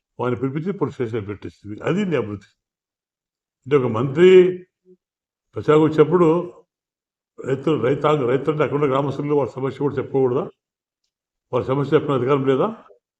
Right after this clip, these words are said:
వాళ్ళ సమస్య అడిగితే నువ్వు పోలీసులకు హ్యాండిల్ చేస్తావా? ఇదా నీ రాజ్యం? ఇదా నీ అభివృద్ధి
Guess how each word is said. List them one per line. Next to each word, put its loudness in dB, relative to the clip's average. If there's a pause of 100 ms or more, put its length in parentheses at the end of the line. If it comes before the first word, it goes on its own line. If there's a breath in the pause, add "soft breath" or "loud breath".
(380)
వాళ్ళ -4
సమస్య 2
అడిగితే 2
నువ్వు -2
పోలీసులకు 2 (300)
హ్యాండిల్ -2
చేస్తావా? -4 (680)
ఇదా 4
నీ -2 (100)
రాజ్యం? -2 (1200)
ఇదా 4 (100)
నీ 0 (920)
అభివృద్ధి 0